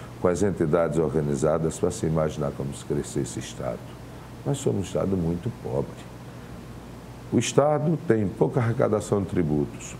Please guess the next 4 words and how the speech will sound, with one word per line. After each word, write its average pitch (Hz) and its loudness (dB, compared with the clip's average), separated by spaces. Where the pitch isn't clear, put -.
Os 139 6
municípios, 135 2
prefeitos, - -2
têm 147 2